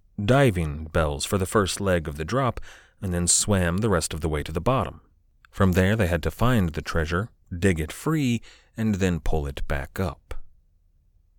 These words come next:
Initially, this work was done entirely by slaves. Albemarle had a surplus of slaves from his holdings in Carolina and sent a number of them down here for this work.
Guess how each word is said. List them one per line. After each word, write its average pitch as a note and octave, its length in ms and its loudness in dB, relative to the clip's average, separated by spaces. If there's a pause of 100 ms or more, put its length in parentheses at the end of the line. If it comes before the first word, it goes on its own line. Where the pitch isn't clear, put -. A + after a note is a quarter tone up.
(800)
Initially, C3+ 460 8
this G2+ 260 2
work G2 280 2
was F2+ 160 2
done F2+ 280 4
entirely F2+ 840 4
by D#2 280 0
slaves. - 920 -2 (680)
Albemarle F2 640 6
had F2 180 -2
a D#2 140 -4
surplus F#2+ 600 2
of D2+ 160 0
slaves E2 520 -2
from E2+ 220 0
his E2+ 180 -2
holdings D#2+ 440 0
in D#2+ 120 -2
Carolina A#2+ 720 0 (400)
and G2+ 160 2
sent F2+ 260 4
a F2 80 4
number E2 340 2
of D#2+ 140 0
them D#2+ 220 0
down D#2 240 -2
here D#2+ 180 -4
for E2+ 340 2
this C#2+ 320 -4
work. - 540 -6